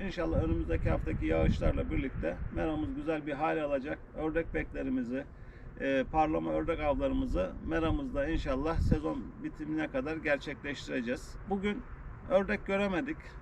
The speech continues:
Sakar meke gördük. İki üç tane, e, kalktılar. Ben yanaşmadan daha yanlarına, dere boyundan.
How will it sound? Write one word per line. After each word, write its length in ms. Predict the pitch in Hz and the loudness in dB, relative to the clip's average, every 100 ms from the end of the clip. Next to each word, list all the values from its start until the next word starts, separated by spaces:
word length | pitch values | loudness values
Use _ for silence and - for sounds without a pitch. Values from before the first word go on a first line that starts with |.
| - | -8
Sakar 380 | - 190 196 190 | -2 4 6 4
meke 280 | 185 180 | 2 -2
gördük. 360 | 160 143 113 135 - - - | 0 0 0 -2 -2 0 2
İki 160 | - | 4
üç 200 | 156 156 | 4 4
tane, 280 | - 139 139 | 2 0 0
e, 640 | 131 - - - - - 120 110 - - | -2 -4 -12 -12 -8 -6 -4 -4 -6 2
kalktılar. 560 | 180 160 - 139 127 135 - - | 4 4 0 -2 0 -2 -6 0
Ben 100 | 139 | 2
yanaşmadan 720 | 135 135 139 - 127 117 110 | 2 2 2 2 0 0 0
daha 220 | 113 117 117 | 2 4 4
yanlarına, 560 | 117 113 110 107 127 - | 4 0 -2 -2 -4 -2
dere 240 | 147 147 131 | 0 2 2
boyundan. 420 | 127 117 117 | 2 2 0